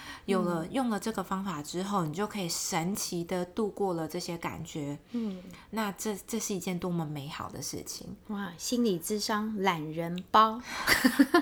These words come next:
Speaker 2: <laughs>
Speaker 1: 对，我觉得大家会有这样的期待。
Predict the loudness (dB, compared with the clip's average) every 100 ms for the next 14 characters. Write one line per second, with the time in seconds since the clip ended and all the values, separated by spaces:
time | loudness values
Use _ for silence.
0 | 6 -4 -6 -20 -20 4 8 8 6 -12
1 | 2 6 6 4 2 4 4 4 6 6
2 | 6 6 6 6 4 4 4 0 0 -2
3 | -2 -4 -6 -4 0